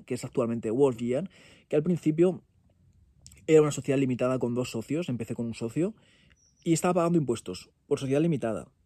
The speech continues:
por empresa, por autónomo y por funcionario. Entonces, eh, después de todo esto, de todos estos trabajos y toda esta gran introducción que es-, os he hecho, me di cuenta de que siendo yo,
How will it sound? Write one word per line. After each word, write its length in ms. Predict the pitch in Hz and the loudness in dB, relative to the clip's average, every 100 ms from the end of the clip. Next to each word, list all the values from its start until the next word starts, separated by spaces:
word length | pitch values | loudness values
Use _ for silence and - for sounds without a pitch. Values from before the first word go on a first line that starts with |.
| _ _ _ - | _ _ _ -10
por 140 | 113 | -8
empresa, 260 | 107 107 - | -6 -8 0
por 140 | 175 | 4
autónomo 480 | 202 139 127 175 - _ _ _ - | 4 2 -2 -4 -8 _ _ _ -4
y 60 | |
por 120 | 139 131 | -4 -2
funcionario. 460 | 127 107 98 67 - _ _ _ _ _ _ _ _ _ _ - | -6 -6 -8 -10 -16 _ _ _ _ _ _ _ _ _ _ -8
Entonces, 560 | 139 131 175 165 190 - - _ _ _ _ _ _ - | -4 -2 0 -2 -4 -8 -20 _ _ _ _ _ _ -10
eh, 400 | 151 135 135 135 | -2 2 2 2
después 340 | 123 123 220 202 | -2 4 6 6
de 120 | 147 | 4
todo 300 | - 196 151 | 4 6 6
esto, 200 | - 165 | 4 0
de 100 | 131 | 0
todos 260 | 165 165 | -2 -6
estos 200 | 151 151 | -8 -12
trabajos 480 | - 123 - - - | -4 -2 -2 -6 -12
y 60 | 127 | -2
toda 160 | 151 | 0
esta 200 | 156 143 | 0 -4
gran 260 | 127 147 165 | -4 -2 0
introducción 560 | 143 - 123 135 139 131 | -2 -4 -4 -4 -4 -6
que 160 | 123 | -10
es-, 140 | 123 - | -10 -10
os 180 | 139 131 | -8 -2
he 120 | 135 | -2
hecho, 320 | 107 - 220 - _ _ _ - | -2 -6 -8 -8 _ _ _ -8
me 140 | 117 | -2
di 100 | 175 | 0
cuenta 520 | 160 147 139 156 202 - _ _ _ - | 4 2 2 -4 -6 -12 _ _ _ -20
de 300 | 139 123 120 | -8 -6 -6
que 580 | - 127 123 117 113 110 _ _ _ - _ _ _ _ _ _ _ _ | -4 -4 -2 -4 -6 -8 _ _ _ -20 _ _ _ _ _ _ _ _
siendo 460 | - 175 226 208 | -2 2 4 2
yo, 320 | 131 151 117 | 4 2 2